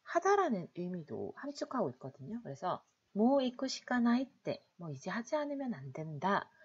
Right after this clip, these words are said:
할 수밖에 없다, 하는 것밖에 없다라고 생각했다라는 의미예요. 되게 많이 쓰죠.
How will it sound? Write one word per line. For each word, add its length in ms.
할 120
수밖에 600
없다, 560
하는 300
것밖에 420
없다라고 1000
생각했다라는 1300
의미예요. 640
되게 160
많이 240
쓰죠. 460